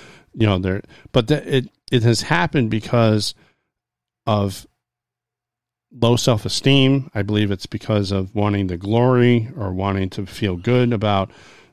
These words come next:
the attention that one gets from doing this. Look, again, I am not into, I don't wanna see anyone's house burn up. I don't wanna see anyone get hurt, injured. I don't wanna see anyone get hurt. I answer the call because I've been fortunate enough to understand how to,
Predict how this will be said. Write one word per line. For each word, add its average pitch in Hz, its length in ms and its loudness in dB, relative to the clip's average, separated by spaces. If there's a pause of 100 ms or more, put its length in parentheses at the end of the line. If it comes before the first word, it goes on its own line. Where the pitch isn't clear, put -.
(160)
the 107 280 0
attention 131 540 0
that 113 160 2
one 110 260 0
gets 110 320 -2
from 90 180 -8
doing 127 320 2
this. 120 260 -2
Look, 107 300 0
again, 98 480 0
I 107 200 0
am 120 200 2
not 107 240 0
into, 104 400 -2 (580)
I 113 80 0
don't 120 120 4
wanna 113 180 2
see 110 200 0
anyone's 107 340 2
house 98 240 -2
burn 92 260 -4
up. 95 200 -6
I 107 40 -10
don't 98 100 -6
wanna 98 80 -6
see 101 140 -6
anyone 113 200 0
get 107 160 -2
hurt, - 180 -6
injured. 101 340 -2
I 95 80 -4
don't 104 100 -2
wanna 101 120 -4
see 107 120 -8
anyone 95 180 -4
get 95 140 -10
hurt. - 260 -10 (600)
I 110 160 0
answer 120 280 2
the 104 100 -2
call 110 320 0
because 98 580 -4 (100)
I've 101 240 -8
been 95 360 -4 (640)
fortunate 107 400 0
enough 101 340 0
to 98 260 -8
understand 104 480 -2
how 98 120 -2
to, 95 140 -6